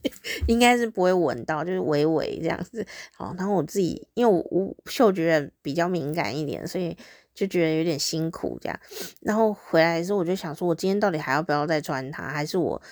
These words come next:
今天就直接拿去洗？后来我挣扎了许，我本来想说今天再穿一次，然后再拿去洗。后来我想想算了啦，因为我今天要开一个会，然后我想说，如果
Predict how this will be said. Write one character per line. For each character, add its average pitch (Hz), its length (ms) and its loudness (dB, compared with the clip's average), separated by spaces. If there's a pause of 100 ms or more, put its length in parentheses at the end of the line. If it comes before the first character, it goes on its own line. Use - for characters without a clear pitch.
(100)
今 - 100 -8
天 175 120 2
就 175 80 2
直 175 160 -6
接 165 160 0
拿 139 160 -4
去 170 180 -2
洗？ - 500 -4 (500)
后 - 180 -2
来 233 60 6
我 175 40 6
挣 220 240 2
扎 170 220 4
了 170 200 2
许， - 180 -6
我 208 60 0
本 226 140 2
来 202 60 0
想 147 80 0
说 202 100 2
今 214 160 -2
天 220 140 4
再 214 100 4
穿 190 260 0
一 160 60 0
次， 160 340 -4
然 139 140 -2
后 175 100 -2
再 180 180 -8
拿 220 140 4
去 208 160 -2
洗。 - 440 -6 (320)
后 - 120 -4
来 269 140 6
我 247 80 2
想 208 180 -2
想 190 120 -2
算 220 340 0
了 127 200 -2
啦， - 280 -10 (800)
因 240 100 -2
为 240 60 6
我 202 40 6
今 226 140 2
天 220 60 4
要 202 100 0
开 - 260 -4
一 190 120 0
个 160 120 -6
会， - 460 -4 (480)
然 214 100 -6
后 240 40 0
我 269 40 0
想 214 140 0
说， 226 320 0 (560)
如 220 220 2
果 - 480 2